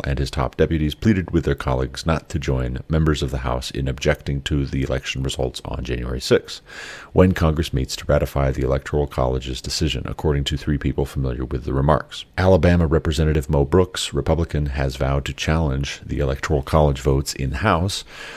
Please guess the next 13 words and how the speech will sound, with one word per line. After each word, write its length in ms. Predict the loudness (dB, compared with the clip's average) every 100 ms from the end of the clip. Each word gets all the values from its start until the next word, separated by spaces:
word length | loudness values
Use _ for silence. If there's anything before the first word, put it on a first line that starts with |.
| -8
The 80 | -2
G 180 | 4 4
O 40 |
P 200 | 6 2
congressman 680 | 2 2 2 0 0 0 2
made 200 | 0 0
his 140 | -2
decision 460 | -4 -2 -2 0 -2
nearly 260 | -2 -4 -4
two 220 | 2 2
weeks 260 | 2 -2
ago, 200 | -4 -2 -2
explaining, 540 | -4 -2 0 0 -4